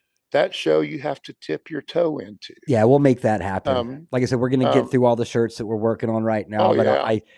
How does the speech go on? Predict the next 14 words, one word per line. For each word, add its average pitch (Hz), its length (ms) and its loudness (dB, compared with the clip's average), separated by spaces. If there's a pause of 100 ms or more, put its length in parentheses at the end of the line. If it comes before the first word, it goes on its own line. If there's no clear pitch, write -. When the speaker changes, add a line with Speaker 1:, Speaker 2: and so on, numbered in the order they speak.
(140)
Speaker 2:
will 127 120 0
definitely 113 580 0
put 113 240 -6
that 107 200 -4
design 107 360 -4
up - 80 -6
there. 113 120 -8
I'm 123 140 -2
still 127 400 4 (320)
finishing 135 540 -2
the, 113 80 -6
the 107 320 -6
squirrel 135 440 2
design 104 440 -4